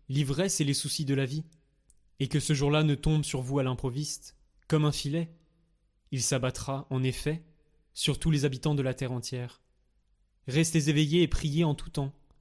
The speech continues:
Ainsi vous aurez la force d'échapper à tout ce qui doit arriver, et de vous tenir debout devant le Fils de l'homme. Il passait ses journées dans le temple à enseigner. Mais ces nuits,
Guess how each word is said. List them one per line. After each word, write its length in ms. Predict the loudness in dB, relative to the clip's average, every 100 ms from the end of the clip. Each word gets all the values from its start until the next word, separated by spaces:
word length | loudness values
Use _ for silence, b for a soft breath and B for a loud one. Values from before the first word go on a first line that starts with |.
| _ _ _ _ _ _
Ainsi 380 | 0 2 2 2
vous 200 | 2 2
aurez 140 | 2
la 100 | 0
force 320 | 0 0 0
d'échapper 440 | 0 -2 -2 0 -2
à 40 |
tout 140 | -2 -6
ce 140 | -8
qui 180 | -8 -6
doit 180 | -4 -4
arriver, 400 | -4 -6 -8 -12 _ _ _ -6
et 80 | -2
de 100 | 0
vous 140 | 0
tenir 400 | 2 4 4 2
debout 320 | 0 2 2
devant 240 | 2 2 0
le 80 | -2
Fils 260 | -4 -4
de 100 | -2
l'homme. 320 | -2 -2 -6 -12 _ _ _ _ _ _ _ _ _ _
Il 160 | -2 0
passait 240 | 0 0
ses 160 | 0 0
journées 260 | 0 2
dans 120 | 2 0
le 100 | -2
temple 260 | -4 -2
à 60 | -4
enseigner. 500 | -4 -4 -4 -4 -8 _ _ _ _ _ _
Mais 160 | -4 0
ces 200 | 0 0
nuits, 260 | -2 -4